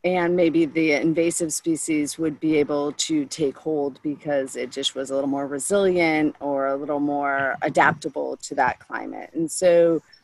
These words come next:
we do see invasives tending to do better, relatively speaking, than native species.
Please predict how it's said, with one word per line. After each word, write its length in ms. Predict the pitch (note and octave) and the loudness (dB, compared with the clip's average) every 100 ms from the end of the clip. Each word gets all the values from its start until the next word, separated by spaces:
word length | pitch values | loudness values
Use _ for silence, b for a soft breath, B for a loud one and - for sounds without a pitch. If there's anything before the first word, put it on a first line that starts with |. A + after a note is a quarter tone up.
| _ | _
we 120 | G3+ | -4
do 220 | E3+ A#3+ | -2 -4
see 180 | A3+ A3+ | -2 0
invasives 640 | G3+ F3+ E3+ E3 D#3+ D3 - | 2 4 4 2 0 -2 -4
tending 520 | - F#3 F3+ E3+ E3 D3 | -8 -4 0 0 0 -2
to 160 | - | -6
do 260 | D3 D#3+ D#3+ | -6 -2 -2
better, 380 | C#3 D#3+ D#3 D3+ | 2 4 4 4
relatively 640 | D3+ D3+ D3+ D3+ C#3 C#3+ | 4 4 2 -4 -6 -8
speaking, 640 | C3+ - D3+ C#3 C3+ C#3 C#3 | -8 -6 -6 -6 -6 -4 -2
than 260 | C3+ C3+ | -2 -2
native 320 | C3+ B2+ C3 | -2 -4 -8
species. 720 | - - C3 - B2 A#2 B2+ | -10 -12 -12 -12 -12 -12 -14